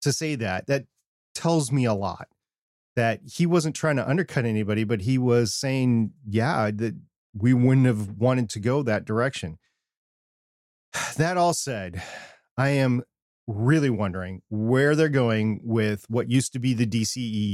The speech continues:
U and if it's even gonna be worth watching going forward. Really wondering that. Why, why should I invest my time, my money for entertainment on something that is totally unproven and is in a shambles?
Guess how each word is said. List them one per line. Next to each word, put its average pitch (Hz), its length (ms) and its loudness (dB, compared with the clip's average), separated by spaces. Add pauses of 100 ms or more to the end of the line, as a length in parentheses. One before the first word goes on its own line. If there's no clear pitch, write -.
(100)
U 92 240 -8 (580)
and 107 420 2
if 127 200 0
it's 131 200 -2
even 123 180 -6
gonna 120 160 -2
be 120 140 0
worth 104 280 -2
watching 104 420 -4
going 98 260 -8
forward. 92 500 -10 (160)
Really 131 380 4
wondering 95 440 -4
that. 95 200 -14
Why, 123 200 0 (240)
why 165 200 2
should 208 160 -4
I 190 100 2
invest 147 460 2
my 131 220 -2
time, 107 600 -2 (480)
my 127 180 4
money 110 520 2 (280)
for 139 200 -2
entertainment 123 760 -2
on 113 160 -2
something 120 640 0 (360)
that 120 220 2
is 113 340 0
totally 160 400 0
unproven 120 680 2
and 110 220 -2
is 107 340 -2 (160)
in 117 460 2
a 110 220 -4
shambles? 95 720 -6